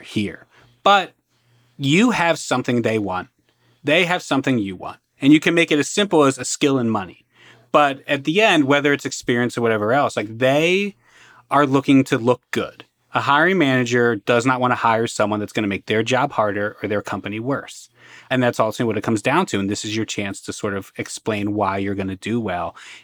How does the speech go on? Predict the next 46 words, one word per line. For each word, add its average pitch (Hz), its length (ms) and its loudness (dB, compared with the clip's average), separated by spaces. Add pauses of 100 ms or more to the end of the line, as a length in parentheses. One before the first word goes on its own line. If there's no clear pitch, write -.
And 139 200 2
it 151 80 4
is 196 160 2
frustrating, 98 840 -4 (480)
and 113 240 0
it 117 80 0
is 156 260 2
harder 117 880 2 (160)
than 120 220 2
it 113 140 -2
needs 104 400 0
to 113 100 -4
be. 98 500 -4 (520)
But 120 100 2
at 113 80 -8
the 117 80 -6
same 120 300 -4
time, 107 520 -4 (520)
there's 104 200 -2
no, 107 260 0
like 110 220 -4
I 107 120 0
always 98 200 0
say, 113 120 -2
there's, 101 200 -4
there's 101 220 -4
just 101 160 -6
no 98 140 -4
easy 98 160 -4
way 98 100 -4
to 92 140 -10
do 127 280 -2
it. 90 220 -8 (380)
And 123 440 0 (480)
if 143 220 0
you're 151 220 6
not 151 260 2
bragging 113 540 2
right 101 280 0
now, 95 420 -10 (600)
you're 120 160 2
not 113 180 0
gonna 117 140 -2
get 110 140 0
another 104 220 -4
chance. - 500 -14